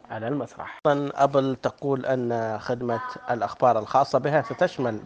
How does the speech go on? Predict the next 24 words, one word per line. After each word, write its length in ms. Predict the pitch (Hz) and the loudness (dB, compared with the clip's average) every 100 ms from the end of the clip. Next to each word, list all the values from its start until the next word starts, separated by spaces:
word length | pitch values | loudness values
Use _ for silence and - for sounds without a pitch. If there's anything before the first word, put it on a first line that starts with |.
| - | -4
بعض 200 | 107 110 | -2 -2
المواقع 580 | 104 107 110 - 113 | -4 -2 -2 -2 -2
الشهيرة 500 | 139 - 131 151 151 | -2 -2 0 2 4
كذلك، 500 | 120 113 95 - - _ _ - - - - _ | 2 -2 -8 -8 -12 _ _ -20 -20 -20 -20 _
وستقول 480 | - 131 135 - 175 | -12 -8 0 2 4
أبل 280 | 156 117 110 - - - - - - - - | 2 0 -4 -8 -20 -20 -20 -20 -20 -6 2
أنه 500 | 160 143 120 120 107 - - | 4 4 2 -2 -4 -8 -18
في 160 | - 131 | -6 4
هذا 200 | 160 185 | 6 6
التطبيق 340 | - 160 123 | 4 -2 -6
ستكون 420 | - 131 127 143 127 | -8 -8 -4 -2 -4
خصوصية 520 | 110 117 120 156 - | -6 -8 -4 -2 -2
تامة، 420 | - 120 101 95 - _ - - _ - - - | 0 0 -2 -8 -14 _ -20 -20 _ -20 -12 2
لن 280 | 156 156 | 4 4
يتتبعك 760 | 113 117 135 127 143 151 160 - | 2 -4 -2 -2 0 2 2 4
أحد، 280 | - - - - - - - _ _ _ _ _ - - | 2 2 -2 -10 -20 -20 -20 _ _ _ _ _ -14 2
ولن 280 | 147 147 127 | 4 6 2
يكون 320 | 117 143 131 | 0 0 2
هنالك 560 | 123 131 123 117 113 120 113 113 - 139 | 0 0 0 0 0 2 2 2 0 2
أي 280 | 143 135 127 | 2 2 0
إعلانات 480 | 123 127 113 101 - - | 2 2 0 -4 -12 -6
مبنية 540 | 135 180 185 127 104 - _ _ | 0 0 2 -2 -4 -12 _ _
على 180 | 120 151 | 2 4
تصفحك 580 | 160 170 147 - - | 4 2 -2 -2 -6